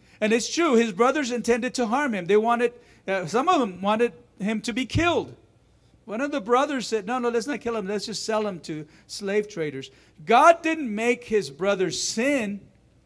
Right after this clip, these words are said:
but he used it. He used it to save a nation. You know, it, it, it, it was something terrible that Joseph went through. It was terrible, it was awful,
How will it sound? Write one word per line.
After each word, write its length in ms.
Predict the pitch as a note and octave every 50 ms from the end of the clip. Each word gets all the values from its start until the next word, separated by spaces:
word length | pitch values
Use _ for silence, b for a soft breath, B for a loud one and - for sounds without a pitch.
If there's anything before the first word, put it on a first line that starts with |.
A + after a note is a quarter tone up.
| _ _ _ _ _ _ _ _ -
but 120 | E3+ E3 D3
he 100 | E3+ F#3
used 500 | F3+ E3 F3+ G3+ C4+ D4+ C4+ F#3+ C3+ D#3
it. 340 | C#3 C3+ - - - - - _ _ _ _ _ _ _ _ _ _ b b b b b
He 180 | - F#3+ G#3+ A3+
used 560 | G#3+ F3+ F3+ F#3+ G#3+ A#3 B3 B3 A3 D#3 F3
it 140 | F3+ F3 -
to 120 | F3+ E3
save 360 | - - - G3+ G#3+ A3 D#3+
a 80 | F3 E3
nation. 800 | D#3+ D#3 E3 F#3 G#3+ A3 - - - - E3 C#3+ B2+ A2+ G#2+ - b b b b b b
You 80 | G3+
know, 240 | G3+ G#3+ G#3 F#3+ F3+
it, 180 | F#3 F#3 G3 -
it, 380 | G#3 G#3 - - G3+ G#3 G3+ -
it, 340 | G#3+ G3+ G#3 G3 G3+ - -
it 140 | - G3 A3 A#3
was 180 | A#3+ A#3 -
something 340 | - B3+ B3 G3+ C#4+ B3 G#3+
terrible 520 | - - - B3+ C4+ D#4 E4+ D#4+ D#4 C#4
that 320 | A3 G#3+ F#3+ F#3 F#3 F#3 D#3+
Joseph 420 | D3 G3 G3+ F#3 - F#3 E3 D3
went 240 | D#3+ E3 D#3 D3+ -
through. 80 | C#3+ D3+
It 100 | D#3 D3+
was 60 | -
terrible, 380 | - - G#3+ C4 D4 C4+ A#3
it 80 | G3+ F#3
was 120 | E3 D#3+
awful, 520 | G#3 B3+ D4+ D4 D4 A3 F#3 D#3+ D3 -